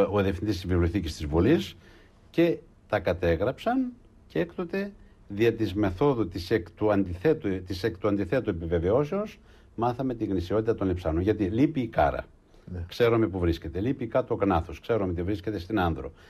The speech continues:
Speaker 1: Λείπουν ορισμένα άλλα κόκαλα που βρίσκονται άλλα στην Κόνιτσα και άλλα σε ορισμένα μέρη της πατρίδος μας. Και έτσι ακριβώς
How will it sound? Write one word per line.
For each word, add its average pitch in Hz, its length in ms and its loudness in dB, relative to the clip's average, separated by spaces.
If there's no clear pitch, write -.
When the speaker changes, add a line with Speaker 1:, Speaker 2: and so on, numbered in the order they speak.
Speaker 1:
Λείπουν 127 360 2
ορισμένα 110 480 2
άλλα 101 140 4
κόκαλα 135 500 0
που 107 100 0
βρίσκονται 98 400 0
άλλα 104 160 4
στην 87 180 -6
Κόνιτσα 107 380 0
και 98 120 -2
άλλα 98 120 2
σε 90 140 -6
ορισμένα 90 340 0
μέρη 90 220 4
της - 140 -10
πατρίδος 190 440 2
μας. 262 240 0
Και 147 100 2
έτσι 113 200 2
ακριβώς 104 560 2